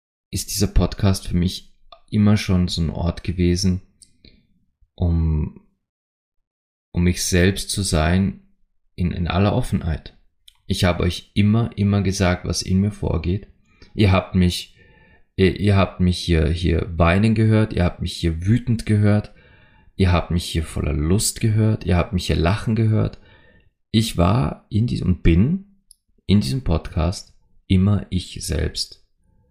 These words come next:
so dass ihr immer das Gefühl habt, ähm, diese Offenheit, diese Ehrlichkeit so authentisch wie möglich zu spüren. Ja. Und zu dieser Authentizität gehört jetzt gerade in diesem Moment so ein bisschen, dass ich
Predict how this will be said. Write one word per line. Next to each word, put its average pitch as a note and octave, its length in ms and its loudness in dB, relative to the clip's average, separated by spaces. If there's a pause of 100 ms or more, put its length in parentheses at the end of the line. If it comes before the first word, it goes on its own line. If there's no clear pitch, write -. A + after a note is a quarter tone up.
(160)
so F2 180 -2
dass - 340 0
ihr G2 140 2
immer F2+ 180 2
das E2 200 -2
Gefühl G#2+ 400 0
habt, - 320 -2 (1040)
ähm, E2 440 -2
diese E2+ 260 -2
Offenheit, F2 480 0
diese D2+ 160 -6
Ehrlichkeit F2+ 760 -2 (840)
so - 220 0
authentisch F#2 600 2
wie F#2 60 4
möglich E2+ 460 2
zu - 100 -10
spüren. - 420 -2 (580)
Ja. - 320 -8 (1080)
Und - 380 -2 (160)
zu - 160 -2
dieser F#2 280 2
Authentizität E2+ 840 0
gehört E2 360 2
jetzt - 360 -2
gerade E2+ 340 -2
in D#2+ 60 -2
diesem D#2+ 220 -4
Moment D#2+ 220 -4
so - 80 -8
ein D#2+ 60 -4
bisschen, D2+ 280 -4
dass - 200 -6
ich - 360 -14